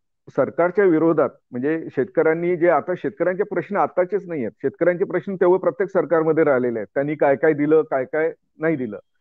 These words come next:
तोच प्रश्न आता यांच्या बाबत राहिलेला. परंतु हे केंद्रात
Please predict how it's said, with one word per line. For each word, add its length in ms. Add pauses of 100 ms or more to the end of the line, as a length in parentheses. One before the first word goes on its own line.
(220)
तोच 160
प्रश्न 340
आता 400
यांच्या 420
बाबत 320
राहिलेला. 380
परंतु 600
हे 260
केंद्रात 400